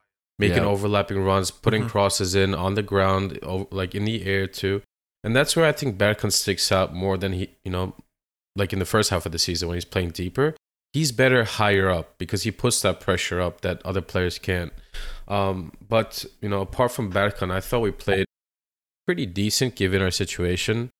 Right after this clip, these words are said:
Speaker 1: It's the last game of the season. We're playing away.
Speaker 3: May
Speaker 1: There's
Speaker 3: I
Speaker 1: nothing to
Speaker 3: intervene?
Speaker 1: win.
Speaker 3: Sorry, for
Speaker 1: There's
Speaker 3: real
Speaker 1: nothing
Speaker 3: quick.
Speaker 1: to lose. Yeah, go ahead.
Speaker 3: Yeah, about Berkan.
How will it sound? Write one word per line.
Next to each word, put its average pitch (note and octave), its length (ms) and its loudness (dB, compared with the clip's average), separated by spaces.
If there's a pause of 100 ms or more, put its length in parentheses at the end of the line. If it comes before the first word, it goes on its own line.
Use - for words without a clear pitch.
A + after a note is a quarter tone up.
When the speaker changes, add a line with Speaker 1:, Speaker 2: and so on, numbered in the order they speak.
(340)
Speaker 1:
It's F#2+ 100 -4
the G#2+ 80 2
last G#2 260 2
game G#2 120 4
of G2+ 80 2
the F#2+ 80 0
season. F#2 560 0
We're F2 100 -8
playing G2 300 0
away. F2+ 500 2 (240)
Speaker 3:
May B2 100 -2
Speaker 1:
There's D3+ 140 2
Speaker 3:
I G2+ 60 4
Speaker 1:
nothing - 180 2
to A2+ 140 0
Speaker 3:
intervene? F2+ 60 4
Speaker 1:
win. F#2+ 300 2 (120)
Speaker 3:
Sorry, G2+ 320 -4
for - 200 -10
Speaker 1:
There's G#2 140 2
Speaker 3:
real G#2 80 2
Speaker 1:
nothing G#2+ 160 2
Speaker 3:
quick. A2+ 80 -4
Speaker 1:
to G#2 80 0
lose. F#2+ 460 0 (440)
Yeah, G2 140 0
go G2 200 2
ahead. C3 240 0 (640)
Speaker 3:
Yeah, A2 140 -4
about C3+ 260 2
Berkan. G2+ 440 -2